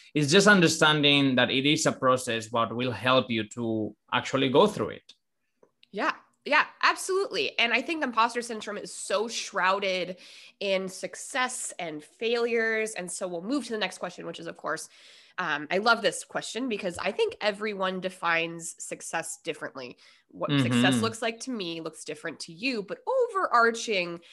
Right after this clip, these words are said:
Speaker 2: we have similar themes in how we define success. Um, and I've had answers all over the map <laughs> over the last year, but I love asking this
Speaker 1: Mm-hmm.
Speaker 2: question. So what does success look like to you? And do you feel successful?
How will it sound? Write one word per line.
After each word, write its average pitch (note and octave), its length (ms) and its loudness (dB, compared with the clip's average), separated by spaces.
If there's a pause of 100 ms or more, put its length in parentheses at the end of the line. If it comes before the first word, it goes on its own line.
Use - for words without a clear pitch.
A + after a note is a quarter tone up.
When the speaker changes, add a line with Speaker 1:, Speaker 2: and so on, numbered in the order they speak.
(140)
Speaker 2:
we A3+ 140 -2
have G3 260 0
similar G#3 760 -4 (220)
themes D#3+ 540 -8
in E3 220 -10
how D#3 240 -6
we D#3 120 -8
define D3+ 320 -10
success. - 440 -10 (420)
Um, D#3+ 340 0 (580)
and C4 80 2
I've E4+ 120 6
had G#4 140 4
answers A3 360 2
all F3+ 140 2
over E3+ 160 -2
the D#3+ 80 -4
map D#3 400 2
<laughs> - 40 -16
over F#3 180 -4
the G3+ 100 -2
last G3 380 0
year, F#3 260 4 (260)
but G4+ 100 0
I A#4 120 6
love B3+ 100 8
asking E3+ 300 6
this C#3+ 100 8
Speaker 1:
Mm-hmm. B2 80 6
Speaker 2:
question. F#3+ 400 2
So F3 160 0
what G#4 220 2
does F4+ 140 -2
success A#3 380 0
look G#3+ 120 -6
like F3+ 160 -2
to F#3+ 120 -12
you? A#3 200 -4
And E3 180 -10
do G#3+ 100 -10
you B3 160 -2
feel - 200 -8
successful? - 640 -12